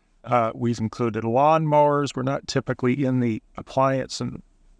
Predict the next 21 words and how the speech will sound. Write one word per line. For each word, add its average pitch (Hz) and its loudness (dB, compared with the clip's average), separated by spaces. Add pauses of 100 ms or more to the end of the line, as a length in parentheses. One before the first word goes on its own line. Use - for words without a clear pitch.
(100)
lawnmower 135 2
business, 127 -2
but 123 -4
it, 123 -8
it's 143 -6 (120)
typical 151 -2
that 123 -4
you 127 -4
do 123 -2
see 123 -2
some 127 -6
smaller 127 4
items 123 0
included. 180 0 (840)
I 135 2
do 160 0
note 156 2 (100)
that 143 0 (280)
with 165 -2
those 143 2
items, 135 0